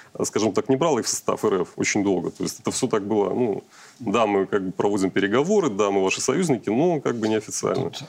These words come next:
Speaker 2: очень
Speaker 1: Поэтому
Speaker 2: сложный вопрос, как это
Speaker 1: заморозка.
Speaker 2: будет выглядеть, э, через пятьдесят лет. Я вот щас сидел, слушал Андрея, размышлял параллельно об этом. Э, все, наверное, будет зависеть от того,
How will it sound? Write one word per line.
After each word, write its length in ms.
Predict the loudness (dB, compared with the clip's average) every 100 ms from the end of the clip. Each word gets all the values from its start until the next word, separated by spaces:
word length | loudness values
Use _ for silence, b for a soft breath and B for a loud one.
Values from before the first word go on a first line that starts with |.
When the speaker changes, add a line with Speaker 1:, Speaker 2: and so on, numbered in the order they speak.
| -8
Speaker 2:
очень 320 | -6 -2 -2
Speaker 1:
Поэтому 220 | 2 2
Speaker 2:
сложный 160 | 4 2
вопрос, 400 | 2 0 0 0
как 160 | -2
это 100 | 0
Speaker 1:
заморозка. 200 | 0 2
Speaker 2:
будет 160 | 2 2
выглядеть, 600 | 0 2 0 -2 -4 -4 -2
э, 260 | 0 0
через 280 | 0 -2 -4
пятьдесят 560 | -6 -4 0 0 0 0
лет. 280 | -2 -2 -6
Я 240 | -4 -2
вот 100 | -2
щас 180 | -4 -2
сидел, 520 | 0 0 0 0 -2
слушал 360 | -2 -4 -4 -2
Андрея, 300 | 0 0 0
размышлял 480 | -2 -4 -2 -2 -2
параллельно 480 | -4 -6 -6 -6
об 100 | -6
этом. 220 | -8 -10 -16 B B B B B -10
Э, 380 | -4 0 0 -2 -6 -10 -4
все, 240 | -2 2
наверное, 480 | 2 2 2 2 0
будет 220 | 0 -2
зависеть 440 | 0 0 0 -2 -6
от 120 | -2
того, 640 | -2 0 2 2 0 -2